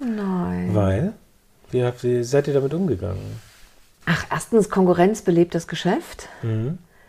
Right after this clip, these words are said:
Speaker 1: So ein bisschen gesunde Konkurrenz gehört auch, auch in der guten Mission dazu.
Speaker 2: Mhm.
Speaker 1: Und zum anderen ist es natürlich auch, dass man sich an den,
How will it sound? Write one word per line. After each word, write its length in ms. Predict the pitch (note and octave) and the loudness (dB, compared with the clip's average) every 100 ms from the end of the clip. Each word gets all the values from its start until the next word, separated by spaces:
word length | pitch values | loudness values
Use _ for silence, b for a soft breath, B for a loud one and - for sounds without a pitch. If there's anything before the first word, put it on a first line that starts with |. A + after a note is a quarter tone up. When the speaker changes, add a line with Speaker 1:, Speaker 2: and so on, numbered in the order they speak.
| b b b b | b b b b
Speaker 1:
So 160 | - | -4
ein 80 | E3+ | -2
bisschen 340 | F#3 F#3 G#3 F3+ | -2 -4 -2 0
gesunde 440 | E3+ E3+ F#3+ G3 | 2 0 0 -2
Konkurrenz 600 | F#3+ F3 F#3 F3 F3+ F#3 | -4 -6 -2 -2 -2 -4
gehört 340 | F#3 F3 E3+ - | -4 -4 -4 -2
auch, 240 | - F3+ - - - - | -2 -2 -8 -14 -12 -4
auch 380 | E3 F3 A#3+ - | 4 6 6 4
in 240 | - F#3 F3+ | 0 2 4
der 460 | E3+ E3 E3 F3 - | 4 4 2 -4 0
guten 320 | F#3+ G3 F3 | 0 2 2
Mission 480 | E3 - D#3+ F3+ G#3 | 2 2 0 0 -2
dazu. 560 | A3 - A3 A#3 D#4+ - | -4 -6 -6 -6 -6 -4
Speaker 2:
Mhm. 340 | A2 G#2 D3 B B B B B B - | -2 -2 -6 B B B B B B -6
Speaker 1:
Und 200 | D#3+ - | -4 -4
zum 160 | E3 - | -8 -4
anderen 300 | D3+ D#3+ D#3 - | 0 0 0 -4
ist 140 | D#3+ | -4
es 160 | E3+ E3 | -4 -2
natürlich 640 | D#3 - D#3 E3 - - | -2 0 2 2 0 -4
auch, 200 | C#3 D#3 | -2 -2
dass 180 | E3 D#3 | -4 -4
man 160 | D3+ | -4
sich 220 | D#3 D3+ - | -4 -4 -4
an 140 | D3 | -2
den, 420 | D3+ D3 D3 D3+ | -2 -2 -4 -6